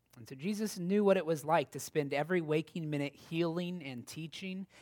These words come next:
and his instructions to live a life of generosity comes from experience. And he wasn't just telling us to do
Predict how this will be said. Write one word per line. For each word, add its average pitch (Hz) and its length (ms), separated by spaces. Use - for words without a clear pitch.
and 135 140
his 131 160
instructions 175 720
to - 100
live 147 200
a 143 60
life 139 340
of 135 100
generosity 143 680
comes 151 380
from 139 200
experience. 127 840
And 131 80
he 127 80
wasn't 143 300
just 143 160
telling 151 340
us 139 200
to 131 120
do 120 480